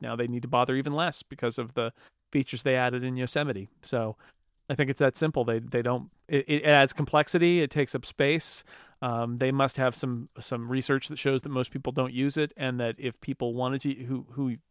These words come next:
you know, who opt for that on P Cs, let's say, and, uh, or don't want it, and, uh, the feature's there to connect pretty easily to your,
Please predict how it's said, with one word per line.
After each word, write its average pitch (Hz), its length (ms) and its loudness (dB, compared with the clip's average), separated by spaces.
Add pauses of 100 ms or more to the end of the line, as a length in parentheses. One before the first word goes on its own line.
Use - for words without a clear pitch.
you 131 100 -4
know, 110 140 -4
who 123 140 -2
opt 113 260 -2
for - 120 -4
that 113 220 -2
on 110 220 -6
P 113 180 -8
Cs, 156 320 -4
let's 156 180 -4
say, 160 280 0 (480)
and, 147 340 4
uh, 143 260 8
or 139 160 6
don't 117 280 -2
want 151 260 2
it, - 320 -2 (580)
and, 156 280 2
uh, 175 220 6
the 196 180 0
feature's 220 400 -2
there 220 240 4
to 170 100 2
connect 185 340 -2
pretty 190 200 0
easily 190 340 0
to 165 140 -2
your, 151 300 0